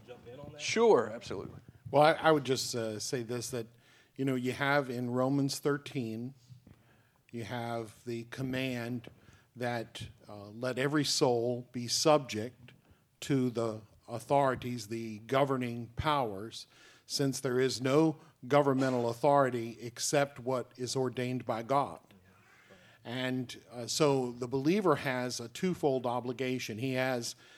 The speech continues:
Speaker 3: uh, an obligation to obey the governmental authorities.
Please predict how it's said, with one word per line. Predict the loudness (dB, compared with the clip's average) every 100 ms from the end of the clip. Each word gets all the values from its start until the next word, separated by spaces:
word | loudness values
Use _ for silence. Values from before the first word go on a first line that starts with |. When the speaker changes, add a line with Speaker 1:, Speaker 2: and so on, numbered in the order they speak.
| _ -8
Speaker 3:
uh, | -6 -4
an | -6 -4
obligation | 4 4 6 4 4 4 2 0 -2 -2
to | -2 0 0 -2 -8 -20 _
obey | -2 0 2 2 2 -2 -6 -8 -12
the | -4 -4 -2 -6 -10 -16 -18 -20 -20 _ -4
governmental | 0 2 2 2 0 -2
authorities. | -2 0 0 -2 -8 -12 -16